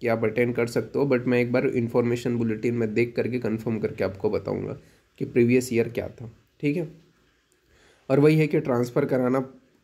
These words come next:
कब कराना पड़ता है, ठीक है। देखो आप राजस्थान से हो, ठीक है, तो राजस्थान के अगर स्टेट काउंसलिंग आपको अटेंड करना है तो उसके लिए आपको ट्रांसफ़र कराना पड़ेगा, ठीक है।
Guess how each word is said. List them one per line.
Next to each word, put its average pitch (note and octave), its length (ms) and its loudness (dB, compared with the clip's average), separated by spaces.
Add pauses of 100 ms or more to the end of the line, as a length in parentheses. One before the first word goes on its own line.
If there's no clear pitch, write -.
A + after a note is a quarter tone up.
(120)
कब D#3 300 0
कराना C#3 340 4
पड़ता B2+ 340 -2
है, C3+ 220 -6 (100)
ठीक A#2+ 180 -4
है। A2 120 -4 (460)
देखो C#3+ 160 4
आप C3 320 2
राजस्थान C#3 540 0
से C#3 140 -2
हो, C3+ 180 0
ठीक C#3 240 -4
है, C3+ 40 2
तो - 80 -2
राजस्थान B2+ 520 2
के C3 100 0
अगर B2+ 200 2
स्टेट B2+ 320 -2
काउंसलिंग B2 400 0
आपको C3 300 0 (360)
अटेंड C3+ 380 2
करना A2 240 0
है G#2+ 100 0
तो B2 120 -2
उसके A#2+ 240 -2
लिए B2 100 2
आपको A#2+ 200 0
ट्रांसफ़र A2 460 0
कराना G#2+ 340 0
पड़ेगा, A#2 440 0 (180)
ठीक A#2+ 180 -4
है। - 80 -4